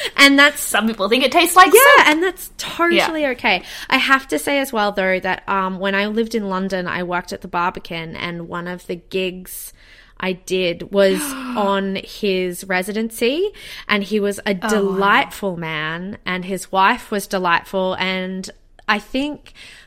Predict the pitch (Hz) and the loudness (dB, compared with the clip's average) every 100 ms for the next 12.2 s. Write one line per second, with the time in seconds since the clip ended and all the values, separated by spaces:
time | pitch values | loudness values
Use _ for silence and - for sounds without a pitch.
0 | _ 220 220 226 226 233 233 220 214 196 | _ -8 -2 -2 2 0 0 -6 -4 -6
1 | 190 - 196 185 185 190 - - - - | -6 -6 -2 0 0 -2 -8 -8 -10 -16
2 | _ _ _ _ _ _ - 208 208 196 | _ _ _ _ _ _ -8 -6 0 0
3 | - - 226 196 180 175 - 175 - 185 | 0 -6 -6 -6 -8 -12 -8 -8 -6 -10
4 | 170 175 180 190 170 170 - - 190 170 | -6 -8 -6 -10 -10 -10 -8 -6 -4 -4
5 | 180 - 247 233 - - 269 233 226 285 | -4 -2 -2 -2 -6 -2 2 2 2 0
6 | 285 262 190 180 185 180 160 160 - 170 | 0 -4 -4 -4 -4 -4 -4 -4 -6 -6
7 | 170 170 - - 196 190 185 180 170 - | -6 -6 -10 0 4 4 2 -2 -4 -8
8 | - 170 170 165 160 165 190 - 190 190 | -8 -4 -4 -2 -4 -6 -10 -4 -2 -2
9 | 185 175 175 - 170 165 165 160 160 190 | -2 -2 -2 -6 -6 -6 -8 -10 -6 -2
10 | - 185 185 - - 180 175 - - 165 | 0 0 -4 -4 -6 -4 -4 -6 -6 -8
11 | - 175 170 - 165 - 156 165 - 143 | -8 -8 -8 -6 -8 -10 -12 -10 -8 -8
12 | 147 | -8